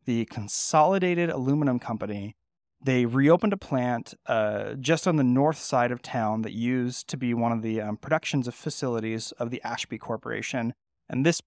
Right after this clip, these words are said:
specific corpor-, uh, corporation manufactured aluminum furniture like lawn chairs and cots and things like that. Uh, only a few years later,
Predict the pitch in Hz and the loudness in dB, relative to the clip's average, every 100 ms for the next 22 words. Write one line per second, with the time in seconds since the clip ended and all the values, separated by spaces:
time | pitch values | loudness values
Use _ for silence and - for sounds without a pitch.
0 | _ _ _ _ - 277 - - 120 - | _ _ _ _ -4 -2 -4 -4 -6 -6
1 | - 127 104 - 131 123 113 113 127 117 | 0 0 0 -2 -2 -2 -2 -2 -2 -2
2 | 113 - 135 131 127 131 - - 131 120 | -2 0 2 2 2 0 0 -2 -2 2
3 | 147 135 131 120 113 110 110 110 110 104 | 2 2 0 -2 -4 -4 -6 -4 -2 -4
4 | 117 131 127 - 127 117 113 110 - - | 0 2 2 0 -2 -2 -2 -6 -6 -8
5 | - - 131 - 107 98 - 139 139 - | -8 -10 -10 -10 -10 -10 -6 -4 -4 -10
6 | _ _ _ _ _ _ _ _ _ - | _ _ _ _ _ _ _ _ _ 4
7 | 127 127 120 - _ _ _ 175 196 247 | 6 8 6 0 _ _ _ 6 6 6
8 | 180 - - 156 180 190 185 180 143 147 | 2 -6 -12 0 2 4 2 0 2 2
9 | 143 127 120 131 117 107 107 117 | 2 0 2 2 2 0 -2 -4